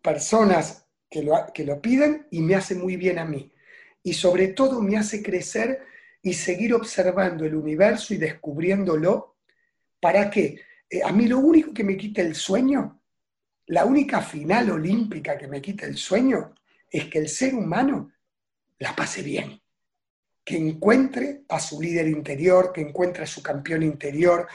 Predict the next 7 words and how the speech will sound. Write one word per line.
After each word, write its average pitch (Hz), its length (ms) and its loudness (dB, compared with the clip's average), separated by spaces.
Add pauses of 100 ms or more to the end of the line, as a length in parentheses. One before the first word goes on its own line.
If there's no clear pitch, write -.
(200)
que 175 120 -4
encuentre 190 640 2
posibilidades 156 1000 -2
en 156 100 -10
sí 170 220 -10
mismo 165 420 -4
que, 156 260 -10